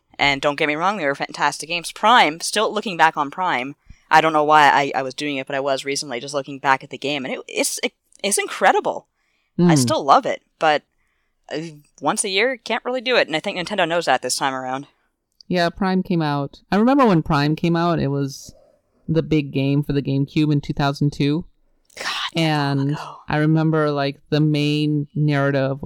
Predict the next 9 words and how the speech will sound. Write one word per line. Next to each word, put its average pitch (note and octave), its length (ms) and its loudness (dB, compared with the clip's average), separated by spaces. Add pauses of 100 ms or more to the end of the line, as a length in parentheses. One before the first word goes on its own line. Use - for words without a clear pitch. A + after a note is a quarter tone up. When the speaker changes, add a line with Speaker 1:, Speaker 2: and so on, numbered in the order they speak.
(120)
Speaker 2:
was C#3 360 -2
that - 460 -6 (560)
Splinter D#3 500 2
Cell C#3 380 0
was C#3+ 160 -2
going C3 280 0
to C#3+ 80 -6
destroy, C3 680 -4 (220)
um, D3 580 -4